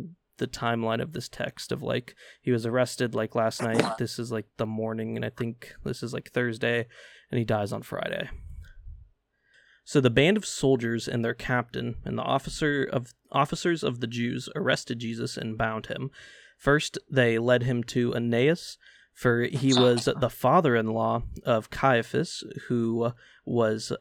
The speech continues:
high priest that year. It was Caiaphas who had advised the Jews that it would be expedient that one man should die for the people. Verse fifteen,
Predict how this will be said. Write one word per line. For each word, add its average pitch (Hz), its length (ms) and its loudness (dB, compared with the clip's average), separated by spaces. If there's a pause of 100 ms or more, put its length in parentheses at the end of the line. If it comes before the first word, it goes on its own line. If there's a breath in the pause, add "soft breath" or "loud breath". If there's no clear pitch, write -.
high 139 280 2
priest - 420 -2
that - 200 -2
year. - 240 -4 (400 loud breath)
It - 80 -2
was 113 140 -2
Caiaphas 127 580 2
who 123 260 2
had 113 360 -2
advised 117 540 0
the 120 80 -2
Jews 123 560 -2
that 120 160 2
it 120 60 2
would 117 200 0
be 117 280 0 (260 loud breath)
expedient - 960 -2
that 120 200 4
one 135 280 2
man 139 200 4
should 117 240 -6
die 127 400 2 (180)
for 113 320 -2
the 127 140 -8
people. 127 500 -4 (500 loud breath)
Verse 117 220 -4
fifteen, 120 400 -6